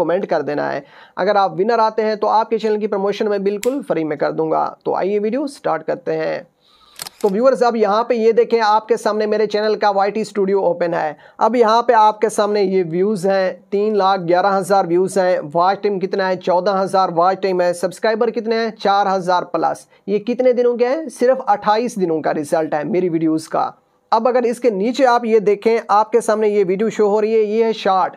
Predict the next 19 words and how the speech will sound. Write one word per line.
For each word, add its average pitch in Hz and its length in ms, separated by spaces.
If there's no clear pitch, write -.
ये 190 160
आज 220 280
मैंने 226 220
अपलोड 202 420
किया 160 240
है। 147 80
मैं 170 140
शॉर्ट 208 300
वीडियोज़ 220 340
अपलोड 214 300
करता 208 340
नहीं 196 260
हूँ, 139 160
लेकिन 202 260
आज 214 220
मैंने 202 200
अपलोड 170 380
किया 156 280
है। 143 120